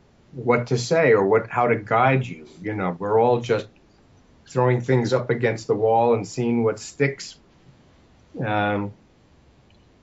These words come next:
so, you know, you, you're dealing with the producers, and they have to deal with the studio, and the studio would say, "Oh, no, the music should,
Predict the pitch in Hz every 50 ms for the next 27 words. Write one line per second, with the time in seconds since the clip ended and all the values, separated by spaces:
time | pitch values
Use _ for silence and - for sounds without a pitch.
0 | _ _ _ _ _ - - - - - 123 110 107 104 95 90 - _ _ _
1 | _ _ _ _ _ _ _ _ _ _ _ _ _ _ _ _ _ _ _ _
2 | _ _ 151 147 127 110 101 98 104 120 - - 120 117 110 117 131 135 135 135
3 | 131 127 120 120 - - - - 123 117 110 - 135 139 143 135 - 147 131 127
4 | 123 127 - - - 107 127 131 131 135 123 - - 120 107 - 120 120 120 117
5 | 110 107 92 - 101 98 - - - 147 143 139 131 131 127 127 123 123 120 120
6 | 117 107 101 101 - - - _ _ _ - 139 131 123 120 120 117 117 - 123
7 | 117 113 120 120 117 117 - - _ _ _ _ _ _ _ _ - 139 143 135
8 | 120 120 120 120 135 170 170 - 180 - - - 143 131